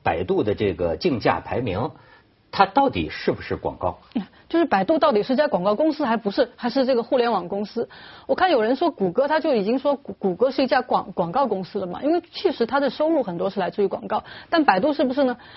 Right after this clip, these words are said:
Speaker 2: 据说我看到，我是在网上看到的，就有人讲说他曾经，呃，有人去告他，就是说，就是恶意广-，就是那种广告就不真实什么，但是，呃，就是官方的，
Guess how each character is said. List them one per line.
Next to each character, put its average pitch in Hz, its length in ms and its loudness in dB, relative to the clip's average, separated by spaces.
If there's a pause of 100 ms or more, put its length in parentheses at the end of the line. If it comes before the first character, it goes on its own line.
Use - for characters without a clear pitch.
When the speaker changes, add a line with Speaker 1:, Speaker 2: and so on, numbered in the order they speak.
(180)
Speaker 2:
据 302 160 2
说 330 180 4
我 226 140 4
看 339 160 2
到， 311 180 2
我 190 140 2
是 285 100 -2
在 285 120 4
网 170 140 2
上 214 140 -2
看 214 140 -4
到 175 100 -4
的， - 160 -8
就 254 120 -2
有 220 60 2
人 196 160 2
讲 190 220 0
说 233 160 -2
他 269 260 0
曾 226 360 -2
经， 302 340 0 (380)
呃， 202 180 4
有 185 180 4
人 190 280 2
去 285 180 0
告 302 320 2
他， 185 300 -2
就 214 120 0
是 202 120 0
说， 202 420 2
就 196 220 -8
是 196 100 -2
恶 240 160 4
意 220 80 0
广-， 202 240 -2
就 220 80 -2
是 233 60 0
那 220 80 -2
种 226 100 0
广 185 180 -4
告 208 160 2
就 202 120 -4
不 208 100 -2
真 262 220 0
实 214 100 -6
什 180 140 -4
么， 170 100 -6
但 262 160 0
是， 247 220 0 (340)
呃， 202 360 2 (180)
就 277 100 0
是 247 140 2
官 359 320 2
方 330 320 2
的， 190 300 0